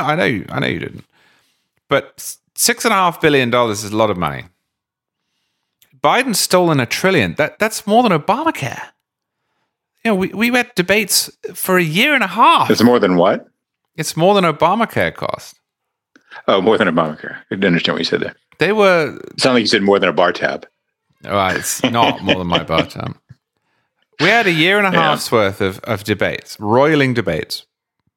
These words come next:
Speaker 1: about this congressional proposal, Obamacare.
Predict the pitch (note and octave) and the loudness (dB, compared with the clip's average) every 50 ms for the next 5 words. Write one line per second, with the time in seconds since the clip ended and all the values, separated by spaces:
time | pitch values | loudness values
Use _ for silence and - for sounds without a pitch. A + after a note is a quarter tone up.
0 | _ _ A2 G2 G2 G#2 G2 F2+ F2+ F#2+ - - - A#2 G2+ F2+ F#2+ G2 F#2+ - | _ _ -8 -4 -2 -2 -2 -2 -6 -10 -12 -8 -6 -6 -2 0 0 -2 -2 -4
1 | - G2+ F#2 F2 - F#2+ - G2+ F2 E2 D2+ D2 C#2+ C#2+ - - G2+ F#2 F#2 F#2 | -4 -4 -6 -6 -6 -8 -6 -4 -4 -2 -2 -6 -8 -10 -8 -8 -8 -4 -2 -2
2 | F2 E2 E2 E2+ - - D2+ D2 E2+ G#2 | -2 -2 -2 -6 -10 -10 -12 -12 -12 -14